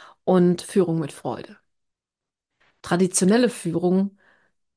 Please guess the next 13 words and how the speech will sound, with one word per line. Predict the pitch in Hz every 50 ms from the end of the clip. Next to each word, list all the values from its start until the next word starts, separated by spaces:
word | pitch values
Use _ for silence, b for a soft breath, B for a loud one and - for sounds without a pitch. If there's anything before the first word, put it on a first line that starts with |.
| _ _ - 160
greift | 160 175 160 165 170 190 190 - - -
ja | 185 - -
oft | 160 190 - - -
auf | 165 -
dieses | - 180 175 175 170 165 -
Prinzip | - 180 175 - - 185 175 -
von | 175 170 170
Zuckerbrot | - 180 - - 170 170 - 170 170
und | - 139 151
Peitsche | - 208 220 214 - - -
zurück. | - - - - - - - - -
Also, | 175 175 156 165 147 - - _ _ _ _ _ _ _ _ _ _ _ _ _ _ _ _ _ _ _ _ _ _
<laughs> | - - - - 208 -